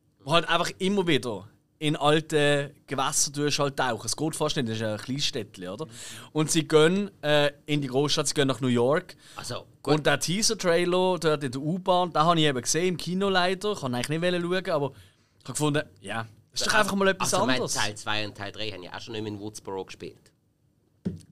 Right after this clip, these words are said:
Speaker 1: Ja, aber sie sind immer wieder zurückgegangen.
Speaker 2: Im Teil zwei sind sie nicht einmal zurückgegangen. Und
Speaker 1: Bist du
Speaker 2: im
Speaker 1: sicher?
Speaker 2: Ja,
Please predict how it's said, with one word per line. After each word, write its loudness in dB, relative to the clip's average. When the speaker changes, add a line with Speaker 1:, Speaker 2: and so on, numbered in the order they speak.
Speaker 1:
Ja, -6
aber -4
sie -2
sind -2
immer 2
wieder 2
zurückgegangen. -6
Speaker 2:
Im -14
Teil -20
zwei -8
sind -14
sie -12
nicht -18
einmal -2
zurückgegangen. -2
Und -4
Speaker 1:
Bist -2
du -2
Speaker 2:
im -2
Speaker 1:
sicher? -2
Speaker 2:
Ja, -4